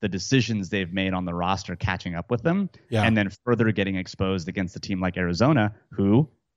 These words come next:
Speaker 1: loves to spread you out and hit you with, whether it be Moore or Kirk or A J Green or DeAndre Hopkins, to kinda pick your poison. You know,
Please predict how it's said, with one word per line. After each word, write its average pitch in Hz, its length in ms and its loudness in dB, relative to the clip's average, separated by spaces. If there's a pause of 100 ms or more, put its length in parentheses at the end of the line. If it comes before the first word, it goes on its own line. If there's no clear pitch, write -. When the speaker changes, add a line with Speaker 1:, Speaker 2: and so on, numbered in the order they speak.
Speaker 1:
loves 87 380 -2
to 110 120 0
spread 123 320 2
you 123 80 4
out 165 340 4 (240)
and 101 140 -4
hit 104 220 -2
you 110 100 4
with, 101 260 0
whether 101 320 0
it 95 100 -4
be 92 100 -6
Moore 117 400 2
or 92 120 -6
Kirk 139 540 -2
or 95 160 -2
A 92 100 -2
J 87 120 -4
Green 160 380 2
or 104 260 2
DeAndre 87 320 0
Hopkins, 113 400 0
to 101 40 -6
kinda 98 220 -4
pick - 180 -2
your 92 60 -14
poison. 113 420 0 (360)
You 113 80 -2
know, 95 160 0